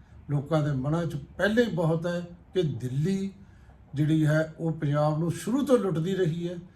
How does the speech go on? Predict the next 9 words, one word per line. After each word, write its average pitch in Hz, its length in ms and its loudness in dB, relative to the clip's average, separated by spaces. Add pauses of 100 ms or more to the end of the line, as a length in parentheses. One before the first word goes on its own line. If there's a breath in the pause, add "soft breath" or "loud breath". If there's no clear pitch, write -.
(240 loud breath)
ਤੇ 165 80 0
ਹੁਣ 151 260 4
ਦਿੱਲੀ 156 260 2
ਦਾ 165 180 2
ਦਖਲ 143 300 -2
ਜ਼ਿਆਦਾ 131 280 -4
ਹੈ। 240 120 -6 (520 soft breath)
ਇਸ 170 200 0
ਕਰਕੇ 160 460 -6